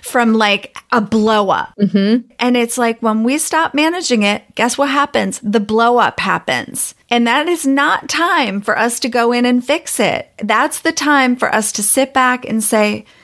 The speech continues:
Speaker 1: "You've got this." You know, or have people come and ask us questions then. "What should I do now?" It's like, "Well, what do you think you should do?"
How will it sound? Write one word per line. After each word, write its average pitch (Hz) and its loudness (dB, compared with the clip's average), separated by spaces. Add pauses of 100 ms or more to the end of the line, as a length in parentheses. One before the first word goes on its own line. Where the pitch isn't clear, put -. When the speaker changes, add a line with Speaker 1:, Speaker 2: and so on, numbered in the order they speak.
(140)
Speaker 1:
"You've 220 4
got 220 2
this." - -2 (560)
You 240 4
know, 240 2 (220)
or 277 4 (220)
have 302 0
people 330 2
come 302 0
and 240 0
ask 247 -2
us 269 0
questions 285 0
then. 190 -2 (220)
"What 196 0
should 226 -2
I 240 2
do 254 0
now?" 302 0
It's - -4
like, 233 0
"Well, 220 -2
what 247 0
do 269 -2
you 262 0
think 285 -2
you 480 4
should 208 -2
do?" 196 -2